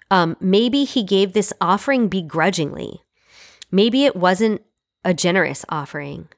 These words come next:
Maybe he gave the vegetables that were misshapen or bruised, and maybe Abel gave the very best of his flock.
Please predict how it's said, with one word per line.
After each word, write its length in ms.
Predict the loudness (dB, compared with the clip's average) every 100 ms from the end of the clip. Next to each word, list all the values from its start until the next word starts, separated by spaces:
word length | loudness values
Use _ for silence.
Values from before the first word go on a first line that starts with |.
| _ _ _ _ -4
Maybe 380 | 2 2 4 0
he 180 | 0 -2
gave 280 | 0 0
the 100 | 0
vegetables 680 | 0 0 0 -4 -2 -2 0
that 160 | 0 0
were 220 | 2 2
misshapen 720 | 2 0 0 0 0 0 -2 -2
or 120 | -4
bruised, 680 | -2 0 0 0 -4 -6 -6
and 140 | -4 -2
maybe 360 | 0 0 0
Abel 280 | 2 2 2
gave 320 | 0 0 0
the 100 | -2
very 400 | -4 0 2 2
best 340 | 2 0 0 -4
of 100 | -4
his 180 | -6 -6
flock. 540 | -4 -4 -4 -8 -20